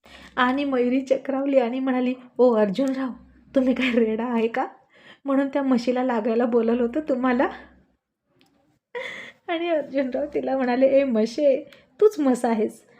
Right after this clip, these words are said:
आणि मग मला रेडा म्हण." ती हसून म्हणाली, "माणूस कधी नीट बोलतच नाही, जा तिकडे." आणि अर्जुनराव म्हणाले, "जा तिकडे का जा तिकडे?" असं म्हणून तिला मिठी मारली आणि ती गाल फुगवून म्हणाली, "कुठेही जा, पण जा तिकडे."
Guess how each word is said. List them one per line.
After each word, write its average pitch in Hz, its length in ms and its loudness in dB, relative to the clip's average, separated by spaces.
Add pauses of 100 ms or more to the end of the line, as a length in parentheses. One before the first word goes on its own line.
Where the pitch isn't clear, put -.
(120)
आणि 240 200 2
मग 262 280 2
मला 254 240 0
रेडा 226 240 0
म्हण." 220 180 2 (920)
ती 302 100 2
हसून 220 320 -2
म्हणाली, 247 400 0 (480)
"माणूस 202 320 -4
कधी 247 220 0
नीट 240 220 2 (100)
बोलतच 247 460 0
नाही, 220 120 0 (260)
जा 320 80 6
तिकडे." 233 280 0 (480)
आणि 247 180 -2
अर्जुनराव 220 540 0
म्हणाले, 247 280 0 (300)
"जा 202 180 -6
तिकडे 240 280 -2
का 262 140 -2
जा 262 160 2
तिकडे?" 269 340 0 (400)
असं 262 260 -4
म्हणून 254 240 -4
तिला 262 160 -2
मिठी 240 300 -4
मारली 240 320 -4 (480)
आणि 226 140 0
ती 247 120 -4
गाल 226 320 0
फुगवून 226 300 0
म्हणाली, 240 280 -2 (220)
"कुठेही 285 380 2
जा, - 100 -4 (340)
पण 294 100 0
जा 285 120 6
तिकडे." 233 320 -2